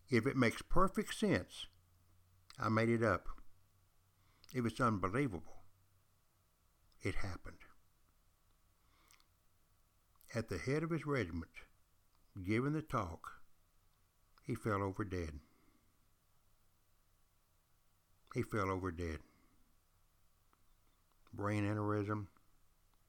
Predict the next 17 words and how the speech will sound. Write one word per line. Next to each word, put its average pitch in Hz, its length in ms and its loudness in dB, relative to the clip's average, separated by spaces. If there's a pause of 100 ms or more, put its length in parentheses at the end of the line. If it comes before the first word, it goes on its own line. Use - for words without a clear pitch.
(1300)
I 107 100 2
leave 107 180 2
that 107 240 4
to 92 80 -4
the 85 120 -4
beekeeper, 104 720 0 (1040)
Doctor 101 300 -6
Gary 82 360 -10
Smith. - 460 -4 (1700)
He 143 160 0
died 110 460 2
at 98 100 -2
the 95 80 -4
head 92 220 -2
of 82 60 -4
his 82 140 -4
regiment. 80 460 -8